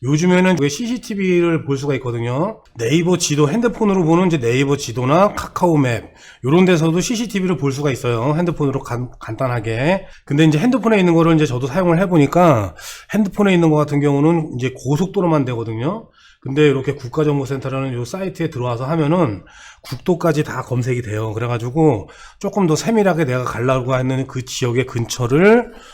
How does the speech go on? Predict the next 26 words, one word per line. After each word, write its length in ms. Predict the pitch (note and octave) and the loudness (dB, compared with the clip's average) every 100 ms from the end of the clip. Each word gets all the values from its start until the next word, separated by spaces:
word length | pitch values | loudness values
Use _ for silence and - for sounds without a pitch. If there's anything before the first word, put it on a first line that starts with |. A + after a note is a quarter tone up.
| - | -12
이렇게 200 | C3 C3 | -6 -2
알아볼 320 | C3+ B2+ C3 B2 | -2 0 -2 -4
수가 180 | B2+ | -8
있어요. 340 | A2+ - A2 G#2 | -10 -10 -12 -10
그래서 520 | A#2 A#2+ E3 A3 A3+ - - - - - | -10 -4 -4 -4 -6 -16 -18 -18 -20 -12
저도 240 | - C3 | -4 -2
실제로 400 | C#3 G#3+ G3 F#3 | 0 -2 2 4
이제 160 | D#3+ C#3+ | 4 4
십이월 400 | C3+ G3+ G#3+ F#3 | 2 0 4 4
달에 320 | D#3+ C#3 C3+ | 4 4 4
이렇게 220 | C3+ A#2+ B2 | 4 0 -2
눈이 220 | A2+ C#3 | 2 4
오면은 580 | C3+ A#2+ C3 D#3+ B2 G#2 - - - - | 4 2 2 4 2 -2 -12 -20 -20 -10
아침에 380 | A#2+ - C#3+ C3+ | -8 -6 -2 -2
새벽에 340 | D3+ F3+ D#3+ | -2 -2 0
이제 120 | D3 | -2
출발하기 540 | B2+ - F#3+ E3 E3+ E3 | -4 -4 -4 -2 0 0
전에 460 | B2 C#3 C#3 F#2+ - - - | 2 2 2 -2 -10 -20 -12
씨씨티비를 600 | - G#3 A3+ - E3 D#3 | -6 -4 -4 -4 -2 -2
좀 120 | C#3+ | -4
봐요. 260 | A#2+ A2+ G#2 | -6 -6 -6
실제로 340 | - - D#3 | -6 -2 -2
이렇게 160 | C#3 B2+ | -2 -4
눈이 200 | B2 B2 | -2 -2
많이 220 | G#2+ A2 | -2 -4
쌓였나. 760 | D#3 D#3+ C3 G#2+ A2 D#3 G#3 | -4 -2 0 0 -2 -2 -2